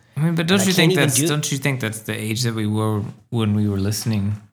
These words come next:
Speaker 2: Uh, and I think it's the style of the song that they were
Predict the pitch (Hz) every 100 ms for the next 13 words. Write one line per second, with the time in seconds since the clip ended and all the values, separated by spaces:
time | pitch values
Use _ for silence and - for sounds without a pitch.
0 | _ _ _ _ _ 139 151 147 147 165
1 | 214 196 - 139 - - 131 120 139 147
2 | 151 131 143 156 143 151 165 143 - 120
3 | 113 113 107 104